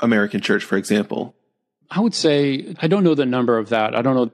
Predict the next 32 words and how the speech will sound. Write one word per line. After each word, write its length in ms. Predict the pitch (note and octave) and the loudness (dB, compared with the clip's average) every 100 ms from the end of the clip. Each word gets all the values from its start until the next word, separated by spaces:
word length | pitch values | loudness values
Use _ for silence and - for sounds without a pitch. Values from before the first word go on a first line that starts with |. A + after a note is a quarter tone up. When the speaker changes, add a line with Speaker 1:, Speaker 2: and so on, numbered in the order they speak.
| - | -4
Speaker 2:
that 100 | A2+ | -2
we 120 | A2+ | 0
can 200 | A#2 A2+ | 0 0
really 220 | A2+ A#2+ | 2 0
gauge 300 | G#2+ A#2 A2+ | 2 0 2
that. 280 | A2+ G#2 - | 0 -2 -4
It's 160 | A#2+ - | -12 -2
definitely 360 | E3+ F#3+ G3+ | 0 2 2
not 260 | C#3+ B2+ B2 | 2 2 0
a 160 | A2+ - | -2 -6
popular 420 | - C#3 C3+ B2 A2+ | -2 -2 0 -2 0
role. 440 | G#2+ A2 G2 - - - - | 0 0 -2 -8 -16 -20 -8
It's 160 | - C3+ | -4 0
becoming 520 | D3 E3 G3 A3+ G#3 | 0 2 2 4 4
more 180 | D#3+ C#3+ | 4 4
known. 380 | C3 B2 G#2+ - | 2 0 -2 -4
I 80 | B2+ | -4
can 120 | C#3+ | 0
tell 120 | E3 | 2
you 100 | C#3 | 2
in 80 | A#2+ | 2
the 80 | A#2 | 2
last 260 | C3 C3 | 0 -2
twenty 220 | - C3+ | -4 -2
some 240 | B2 B2+ A#2 | 0 2 2
years 220 | A#2 A2 | 2 2
that 100 | A2 | 0
I've 100 | G#2+ | 0
been 160 | A2+ A2 | 0 0
part 260 | - A#2+ | 0 0
of 100 | A2 | 2
this, 320 | G#2+ G#2 G#2 | 0 -2 -4